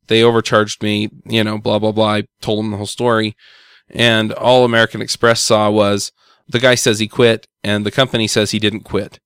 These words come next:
um, the service. And so they, they upheld the charge. And, um, this was, like, three weeks ago. And I've been emailing them since then to try and get a refund because they said that once the dispute was over, I'd get a refund.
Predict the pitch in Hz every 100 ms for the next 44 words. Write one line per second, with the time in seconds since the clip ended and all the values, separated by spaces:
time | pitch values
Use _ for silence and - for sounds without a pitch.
0 | _ _ _ _ - 98 85 78 95 104
1 | 104 110 - _ _ 104 107 - 104 104
2 | 101 110 107 107 110 - _ _ _ _
3 | - 110 110 107 - 127 - 135 135 104
4 | - 101 101 107 - _ _ _ _ _
5 | _ - 104 101 101 98 104 98 98 98
6 | 104 113 - _ 139 131 - 117 110 104
7 | - 104 92 - 120 113 113 107 104 101
8 | 101 - _ _ - 117 120 110 110 120
9 | 120 113 110 107 104 104 - 135 - 110
10 | 104 101 - 110 104 101 107 107 - 101
11 | 110 107 104 101 - 107 101 107 113 -
12 | 95 - - 101 101 101 98 95 98 101
13 | 107 110 107 101